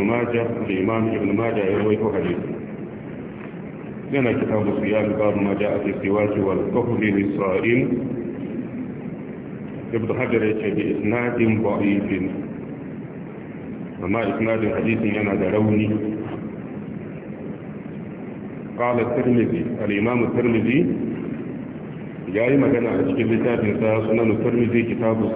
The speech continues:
Sawmi, babu ma jaa fil kuhli lis-sa'im. Amma al-Imam Tirmidhi bai ruwaito hadisin nan na Aisha wanda muka karanta a littafin Bulughul Marami ba. Ya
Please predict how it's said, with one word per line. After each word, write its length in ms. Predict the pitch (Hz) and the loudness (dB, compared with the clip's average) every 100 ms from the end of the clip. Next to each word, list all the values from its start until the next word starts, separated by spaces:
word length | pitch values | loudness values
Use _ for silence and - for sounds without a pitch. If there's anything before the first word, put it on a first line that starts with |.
| 117 | 2
Sawmi, 400 | 123 123 127 123 123 | 4 6 6 4 2
babu 240 | 117 117 113 | 0 2 4
ma 160 | 110 110 | 2 2
jaa 240 | 117 110 104 | 2 2 2
fil 180 | 101 - | 0 2
kuhli 340 | 131 135 120 104 98 | 2 4 6 4 4
lis-sa'im. 560 | - 117 110 110 95 - - - - - - - - - - - - - - - - - - - | 2 2 2 2 2 0 -2 -4 -4 -6 -8 -10 -10 -10 -12 -12 -10 -10 -10 -10 -10 -10 -10 -4
Amma 320 | 113 107 131 123 | 0 2 2 2
al-Imam 400 | 113 117 131 120 | 2 4 2 2
Tirmidhi 560 | 127 123 117 104 117 120 - - | 2 2 2 2 0 -2 -2 -2
bai 160 | 107 107 | 0 2
ruwaito 320 | 127 135 135 | 4 2 2
hadisin 400 | 127 107 117 110 | 2 2 0 2
nan 140 | 107 104 | 2 2
na 80 | 104 117 | 2 0
Aisha 300 | 107 104 110 | 0 2 2
wanda 240 | 117 107 | 2 2
muka 180 | 110 107 | 0 0
karanta 320 | 113 107 92 110 | 0 0 2 2
a 80 | 95 | 2
littafin 400 | 104 113 101 90 | 0 2 2 2
Bulughul 320 | 95 104 98 | 2 2 2
Marami 340 | 92 95 101 92 | 2 2 2 2
ba. 120 | 98 127 - - - - - - - - - - - - - - - - - 107 | 2 2 0 -2 -4 -6 -8 -8 -8 -10 -10 -10 -10 -10 -10 -10 -12 -12 -8 -2
Ya 180 | 113 | 0